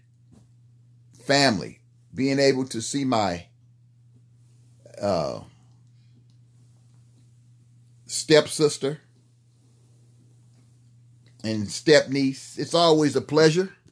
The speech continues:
to see family. You know, uh, meeting the Jackson clan was a great privilege. And I believe together we're gonna be a great family when we get together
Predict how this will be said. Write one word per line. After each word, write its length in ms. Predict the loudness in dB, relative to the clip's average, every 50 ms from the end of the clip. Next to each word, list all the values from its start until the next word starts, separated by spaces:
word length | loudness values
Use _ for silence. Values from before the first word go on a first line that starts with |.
| _ _ _ _ _ _ _ _ _ _ _ _ _ _ -20 -20 _ _ _ _ _
to 100 | -6 -4
see 300 | -4 -2 -2 0 0 0
family. 640 | 2 2 4 6 6 6 6 4 2 -2 -6 -10 -16 -20 _ _ _ _ _ _ _ _ _ _ _ _ _ _ _ _ _ _ _ _ _ _ _ _ _
You 140 | -4 -2 2
know, 340 | 4 6 6 6 4 2 -2 -6
uh, 220 | -4 -4 -4 -6 -8 -12 _ -8
meeting 540 | -2 0 2 2 2 2 2 2 2 2
the 300 | 2 0 0 0 -2 -6 -12 _ _ _ _ _ _ _ _ _ _ _ _ _ _ _
Jackson 600 | -4 2 4 4 6 4 2 0 -4 -4 -4 -4
clan 560 | -4 -2 -2 0 0 0 -2 -2 -4 -6 -12 -18 _ _ _ _ _ _ _ _ _ _ -20 -20 -20 -20 -20 -20 _ _ _ _ _
was 160 | -4 -2 -2
a 60 | -2 -2
great 380 | 2 4 6 6 4 4 0
privilege. 560 | 0 2 2 2 0 -4 -6 -8 -12 -16 -18 -20 _ _ _ _ _ _ _ _ _ _ _ -20 -20 -20 -20 -20 _ _ _ _ _ _ _ _ _ _ _ _ _ _ _ _ _ _ -2
And 400 | 0 0 0 0 -2 -4 -6 -12 _ _ _ _ _ _ _ 0
I 120 | 2 2
believe 340 | 2 2 2 2 2 2 2
together 460 | -2 -4 2 4 4 6 6 6 4
we're 140 | 2 0 -2
gonna 260 | 0 0 0 0 0
be 320 | -2 -2 -2 0 2 2 2
a 120 | 0 0
great 300 | 2 2 4 4 4 2 -2
family 480 | -2 0 2 2 2 2 0 -2 -2
when 200 | -2 -4 -4 -6
we 80 | -6 -4
get 220 | -4 -4 -4 -4
together 520 | -8 -2 2 2 4 4 4 2 0 -2